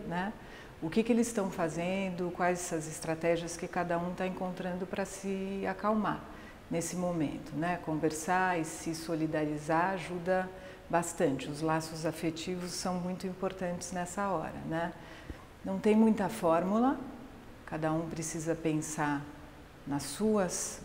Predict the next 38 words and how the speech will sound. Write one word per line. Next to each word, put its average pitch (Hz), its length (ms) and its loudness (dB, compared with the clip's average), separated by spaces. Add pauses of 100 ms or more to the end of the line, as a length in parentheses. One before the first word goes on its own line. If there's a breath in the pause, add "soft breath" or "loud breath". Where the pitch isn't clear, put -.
maneiras 175 600 2
de 147 180 -6
se, 143 500 -4 (420 loud breath)
de 160 100 -2
se 160 160 0
acalmar, 151 720 0 (360 loud breath)
mas 175 180 4
a 202 40 2
gente 220 340 4
sabe, 208 640 6
as 202 80 -2
pessoas 165 360 -4
estão 165 200 -2
falando 175 540 0
disso 175 600 -2
e 156 40 -2
tem 170 240 0
acúmulo 190 520 0
de 156 340 -2
experiência 165 680 0
na 156 100 0
psicologia 156 640 -2
que - 140 -8
fala 151 320 -2
disso 156 320 -6
também, 156 420 0
né? 196 220 0 (400 loud breath)
A 151 100 -2
gente 165 380 -4
sabe 175 360 0
que 190 140 -6
o 190 80 0
excesso 185 400 0
de 165 140 -4
informações 170 720 -2
que 165 100 -10
chega 156 320 0
pela, 151 340 0